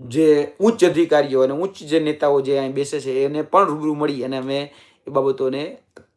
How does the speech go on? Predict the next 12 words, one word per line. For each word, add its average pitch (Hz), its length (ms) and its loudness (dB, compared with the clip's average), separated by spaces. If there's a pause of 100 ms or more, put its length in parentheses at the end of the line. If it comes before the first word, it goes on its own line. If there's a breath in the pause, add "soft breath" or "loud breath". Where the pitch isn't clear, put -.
(500)
તમારી 175 260 4
જે 160 140 2
ડિમાન્ડ 151 340 -2
છે, 143 120 -4
તમારી 135 260 -4
ડિમાન્ડ 131 300 -6
અમે 131 160 -8
ત્યાં 127 180 -8
મૂકી 135 240 -8
છે. 127 200 -10 (340 soft breath)
એક 185 200 -2
ડિમાન્ડ 156 320 0